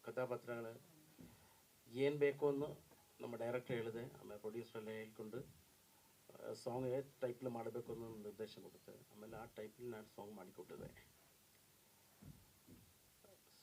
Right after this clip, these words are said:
ಸಾಂಗ್, ಒಂದು ಸಾಂಗ್ ನಾನೇ ಹಾಡಿದ್ದೆ. ಆ, ಒಂದು ಸಾಂಗ್ ಒಂದು ಕಲ್ಯಾಣ,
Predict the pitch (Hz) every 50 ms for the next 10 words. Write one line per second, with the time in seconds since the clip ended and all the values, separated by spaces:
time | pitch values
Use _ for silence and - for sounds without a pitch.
0 | - - - 113 113 117 123 123 143 - - - - - - - - - 123 127
1 | 127 139 131 - 113 117 127 127 117 117 120 123 120 107 107 104 107 98 95 98
2 | 104 117 - - - - - - - - - - - - - - - - - -
3 | - - - - - - - - - - - - - - - - - - - -
4 | - - - - - - - - - - - - - - - - - - - -
5 | - - 110 104 104 107 117 120 123 127 123 - 120 120 123 127 127 127 120 110
6 | 113 113 110 110 110 - 131 120 120 131 131 127 127